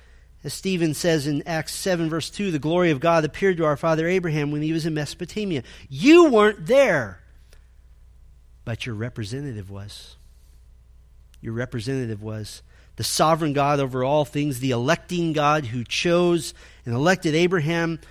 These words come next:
also from the foundation of the world, chose you for salvation. And as assurance that four thousand years later, when you're on the earth, in that blink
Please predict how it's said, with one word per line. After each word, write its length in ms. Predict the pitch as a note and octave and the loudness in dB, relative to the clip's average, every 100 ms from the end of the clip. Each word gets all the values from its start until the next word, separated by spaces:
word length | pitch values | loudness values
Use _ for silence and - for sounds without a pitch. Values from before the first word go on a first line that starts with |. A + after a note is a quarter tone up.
| - - - | -20 -20 -6
also 420 | D#3+ F#3+ F3+ F3+ | 4 4 4 2
from 160 | D#3 D#3 | 0 -2
the 60 | D#3 | 0
foundation 580 | E3+ D#3+ D#3 D#3 - | 2 2 2 -2 -2
of 60 | D3 | -2
the 60 | D3 | -2
world, 360 | D3+ D3 D3 | -2 -2 -2
chose 420 | - E3 D3+ B2+ | -2 0 0 -2
you 320 | A#2+ B2 E3+ F3+ | -4 0 0 0
for 160 | D3+ | -2
salvation. 760 | C#3 D3 C3+ B2+ C3 - B2+ A#2 - - - | -6 -4 -4 -4 -6 -6 -6 -8 -14 -20 -12
And 200 | C3+ C3 - | -6 -6 -4
as 300 | D#3+ F#3 G#3 | 0 2 2
assurance 800 | A3+ - - A3 F#3+ D3 C3+ - - - - | 2 0 0 2 2 0 -6 -14 -16 -12 -6
that 160 | C3 | -6
four 360 | - F#3+ F#3+ G#3 | -6 0 2 4
thousand 480 | G#3 F#3+ F3 E3+ D#3+ | 2 0 0 0 0
years 260 | E3+ D3+ | -2 -2
later, 440 | C#3+ D#3+ E3 E3+ D#3 - - | 0 0 0 -4 -6 -14 -8
when 180 | B2+ A#2+ | -4 0
you're 300 | C3+ G3+ G#3+ | 4 6 6
on 200 | F3+ E3 | 2 2
the 160 | D3+ | 2
earth, 320 | E3 F#3 E3+ - | 0 0 -2 -4
in 160 | E3 D3+ | -2 0
that 200 | D3 - - | 0 -4 -10
blink 480 | C#3 G#3+ A#3 C#4 | -4 4 4 4